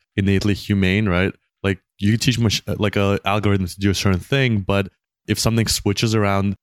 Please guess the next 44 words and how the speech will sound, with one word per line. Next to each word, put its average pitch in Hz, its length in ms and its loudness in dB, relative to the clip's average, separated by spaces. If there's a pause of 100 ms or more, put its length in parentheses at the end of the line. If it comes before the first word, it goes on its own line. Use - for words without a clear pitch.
(120)
even, 110 200 2
like, 98 160 0
the 98 80 2
inputs, 98 580 0 (280)
it, 104 100 0
it's - 160 -2
not 110 80 0
gonna 107 140 2
be 104 80 4
able 101 160 2
to - 120 -6
do 107 200 0
anything 90 400 0
and 90 100 0
react 98 520 -2
to 101 60 -2
the 92 240 0 (180)
changes 92 300 0
in 92 60 2
the 92 40 0
environment. 90 540 0
Whereas 95 280 0
humans 113 580 -2 (260)
can 110 200 2
actually 107 320 0
do 95 240 0
that, 127 280 0
and 98 260 -2 (220)
we're 101 140 2
able 107 200 2
to - 160 0
tweak 110 500 -2 (240)
our, 98 340 0 (240)
like, 98 140 -2 (180)
internal 113 380 0
algorithms 95 580 0
just 110 220 -2
by 117 100 0
a 110 60 0
little 110 240 2
bit, 95 160 -2
so - 120 -4
we 95 100 0
could 90 200 -2